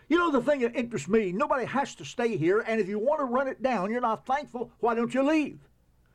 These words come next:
There, there's no sign that says once you're here, you can't get out of here.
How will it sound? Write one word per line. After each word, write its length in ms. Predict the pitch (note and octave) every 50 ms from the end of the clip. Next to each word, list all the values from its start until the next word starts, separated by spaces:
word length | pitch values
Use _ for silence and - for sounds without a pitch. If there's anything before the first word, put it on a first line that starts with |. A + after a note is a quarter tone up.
| _ _ _ _ _ - - - _ _ _ _ - _ -
There, 320 | G3+ A3+ A3+ A3+ G#3+ F3+ C#3+ - -
there's 220 | - G#3 G#3 F#3 D3+
no 220 | G#3 C4 D#4 D#4
sign 400 | A3+ - - D#4 D4 C#4 C4+ A#3+
that 140 | A#3 G#3+ -
says 200 | - A3+ G#3 -
once 240 | - A#3+ C#4 - -
you're 120 | C#4 B3
here, 180 | A3 B3+ C4+ A#3+
you 240 | G#3 G#3 A#3 C4+ C4
can't 300 | - B3+ C#4 C#4+ C#4 C#4
get 100 | C#4 D4
out 220 | D4 D4+ D4 A#3+
of 60 | E3
here. 240 | D3 F3 E3 D#3